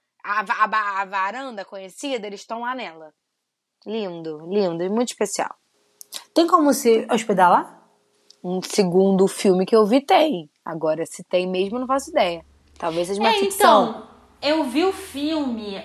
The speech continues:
Speaker 3: antes de ir lá pra, pra Verona. E a porta que tem naquele, eh, onde eles entram pro prédio, eu não vi aquela
Speaker 1: Uhum.
Speaker 3: porta lá. Mas,
Speaker 1: Ficção.
Speaker 3: é,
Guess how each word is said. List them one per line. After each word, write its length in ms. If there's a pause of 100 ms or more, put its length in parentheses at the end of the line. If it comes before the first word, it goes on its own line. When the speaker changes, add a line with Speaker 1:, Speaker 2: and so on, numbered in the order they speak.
Speaker 3:
antes 540
de 100
ir 300
lá 220
pra, 460
pra 160
Verona. 640 (320)
E 300
a 160
porta 720
que 160
tem 640
naquele, 880
eh, 500 (360)
onde 160
eles 240
entram 400
pro 340
prédio, 560
eu 180
não 160
vi 260
aquela 280
Speaker 1:
Uhum. 80
Speaker 3:
porta 320
lá. 640 (400)
Mas, 380
Speaker 1:
Ficção. 500 (580)
Speaker 3:
é, 460